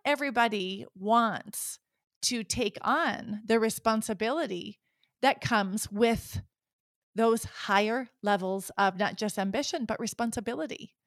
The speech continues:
right? So the higher the ambition, the better isn't true. So are you shaming yourself for saying, "Yeah, I just kinda wanna, like,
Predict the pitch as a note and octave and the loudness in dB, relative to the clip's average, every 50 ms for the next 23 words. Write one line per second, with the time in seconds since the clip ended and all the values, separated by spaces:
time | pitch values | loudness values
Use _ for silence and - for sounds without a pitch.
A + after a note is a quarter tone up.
0 | _ _ _ _ _ _ _ _ _ _ _ _ _ _ - A#3+ B3 B3+ G3+ - | _ _ _ _ _ _ _ _ _ _ _ _ _ _ 4 6 6 6 4 2
1 | - - C#4 B3 A#3+ - - G3+ G3 B3 A#3 A3+ G#3+ - - - - C#4+ D4 E4 | 4 6 8 8 8 6 4 2 6 6 6 6 6 4 0 0 4 6 6 6
2 | F#4 G4 G4 F4 D#4+ D4 C#4 B3 A#3 B3+ B3+ - - C4 A#3+ A3+ - G#3+ B3 B3 | 6 4 4 4 2 2 2 4 4 2 2 2 0 0 0 2 2 0 0 0
3 | C4+ B3 - - A#3+ B3+ - - D4+ C#4 C#4 - - - - - - - G#3+ C4+ | -2 -2 -2 -2 -2 -2 0 -2 -2 -2 -2 -4 -4 -4 -8 -8 -4 -4 -2 -2
4 | D4 A#3 - - - - - - - - - - - C#4 B3+ A#3 A3 - - - | -2 -4 -6 -8 -12 -18 -20 -20 -20 -14 -6 4 6 8 8 8 8 6 8 8
5 | A3+ A#3 A#3 A#3+ C4 C4 - - B3+ G#3 G#3 A#3 C4 D4 D#4+ D#4+ D#4+ E4 - - | 8 8 6 2 0 0 2 4 4 4 4 2 0 0 0 0 -2 -2 0 2
6 | E4 - D4 E4+ E4+ - - - - C4+ B3+ - - A#3+ A3 A3 G#3+ G#3+ G#3+ - | 4 6 6 6 4 2 -2 -2 0 0 0 2 0 0 0 2 0 -2 -4 -6
7 | - C#4 D#4+ F4+ F#4+ G4+ G4 F#4+ - F4+ E4+ - - - - A#4 A#4 A#4 A4+ A4+ | -6 -4 -2 0 0 0 -2 0 0 -2 -2 -2 -4 -6 -8 -4 -2 0 0 0
8 | G#4+ A4 A4+ G#4 G4+ G#4+ F4+ F4 E4+ - - - - | 0 0 0 0 2 2 2 2 2 0 -6 -16 -20